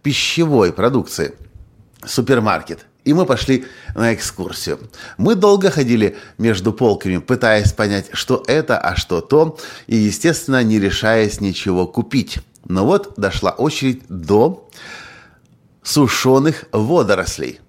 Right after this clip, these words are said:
И надо же, и здесь, на сушеных водорослях, десяток разных производителей. Водоросли похожи друг на друга.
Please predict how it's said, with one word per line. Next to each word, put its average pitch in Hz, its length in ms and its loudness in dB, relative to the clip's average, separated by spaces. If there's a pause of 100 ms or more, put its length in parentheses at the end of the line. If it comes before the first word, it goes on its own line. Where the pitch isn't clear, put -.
(340)
И 113 100 2
надо 117 320 2
же, 82 200 -4 (200)
и 135 160 2
здесь, 104 560 0
на 95 80 -4
сушеных 107 480 0
водорослях, 135 460 0 (280)
десяток 131 840 0
разных 107 520 0
производителей. 110 840 -2
Водоросли 143 500 0
похожи 147 480 0
друг 147 220 -2
на 151 80 2
друга. 101 340 2